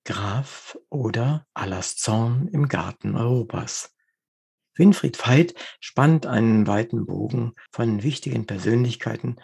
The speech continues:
aus dem zwölften, sechzehnten und achtzehnten Jahrhundert, der Gnosis und islamistischen terroristischen Anschlägen, deren Motiven und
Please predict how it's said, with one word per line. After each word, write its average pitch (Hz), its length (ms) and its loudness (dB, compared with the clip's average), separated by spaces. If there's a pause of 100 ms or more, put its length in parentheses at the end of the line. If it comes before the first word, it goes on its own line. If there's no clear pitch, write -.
(340)
aus 180 120 -2
dem 180 140 2
zwölften, 117 640 -2 (420)
sechzehnten 135 760 -2
und 143 220 -6 (100)
achtzehnten - 720 -8
Jahrhundert, 110 640 -2 (240)
der - 80 -6
Gnosis 135 720 2
und 139 380 -2 (100)
islamistischen 127 960 -4
terroristischen 98 720 -6
Anschlägen, 151 680 4 (360)
deren 185 280 8
Motiven 170 760 2 (240)
und - 180 -14